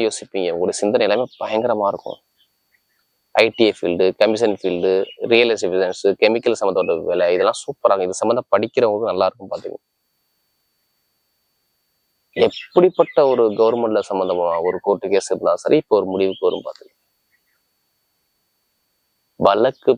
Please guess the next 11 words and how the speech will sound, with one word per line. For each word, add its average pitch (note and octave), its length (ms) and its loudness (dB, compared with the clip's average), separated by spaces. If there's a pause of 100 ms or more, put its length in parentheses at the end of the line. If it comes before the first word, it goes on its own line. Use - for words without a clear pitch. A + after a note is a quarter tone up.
(100)
பிரச்சனை G2+ 440 0
உங்களுக்கு F#2+ 460 -2 (220)
இல்லை, G2+ 440 -2 (1900)
இட G#2 120 2 (220)
பிரச்சனை G#2 440 -2 (200)
இல்லை, F#2+ 400 -2 (380)
பூர்வீக C#3+ 380 4
சொத்துகளில் F#2 600 2
உள்ள D#2 140 -4 (140)
பிரச்சனை F2 360 0 (320)
இல்லை, F#2 320 0